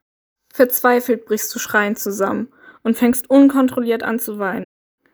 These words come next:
Panisch schnappst du nach Luft. Du realisierst, dass du nun ganz alleine bist. Dein Herz rast und du hast Angst, dass es jeden Moment platzen könnte. Dein Herz schmerzt und du holst hysterisch nach Luft. Doch obwohl du ständig nach Luft schnappst,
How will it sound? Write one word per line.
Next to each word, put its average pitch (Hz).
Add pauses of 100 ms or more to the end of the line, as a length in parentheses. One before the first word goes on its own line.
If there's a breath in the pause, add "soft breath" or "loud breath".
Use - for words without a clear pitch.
(120)
Panisch 247
schnappst -
du 208
nach 202
Luft. - (720)
Du 220
realisierst, 214
dass 196
du 196
nun 196
ganz 190
alleine -
bist. - (600 loud breath)
Dein 202
Herz 226
rast 175
und 220
du 220
hast 220
Angst, 190
dass 196
es 196
jeden 226
Moment 226
platzen -
könnte. 185 (140)
Dein 196
Herz 233
schmerzt 175
und 208
du 214
holst 214
hysterisch 240
nach 226
Luft. - (560 loud breath)
Doch - (260)
obwohl 247
du 269
ständig 240
nach 233
Luft 277
schnappst, 208